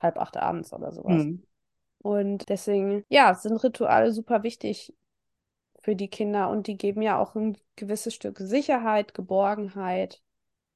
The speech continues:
Speaker 1: Die Kinder können abschätzen, was kommt als nächstes und, äh, können dann auch besser kooperieren,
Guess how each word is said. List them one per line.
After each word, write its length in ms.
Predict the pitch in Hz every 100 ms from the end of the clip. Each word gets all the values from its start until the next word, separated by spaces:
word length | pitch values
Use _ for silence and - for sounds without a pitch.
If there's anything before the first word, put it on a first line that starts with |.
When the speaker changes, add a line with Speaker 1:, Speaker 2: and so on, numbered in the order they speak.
| _ _ _
Speaker 1:
Die 60 | 214
Kinder 240 | - 202
können 180 | 185 190
abschätzen, 600 | - 233 - 214 202 -
was 140 | 196 -
kommt 260 | 226 220
als 260 | - 196 -
nächstes 680 | 185 180 185 - 180 180 -
und, 460 | 180 175 180 185
äh, 300 | - 180 185 196
können 160 | 220 208
dann 140 | 180
auch 120 | 185
besser 400 | - 185 202 180 _ -
kooperieren, 840 | - 208 196 208 190 214 196 196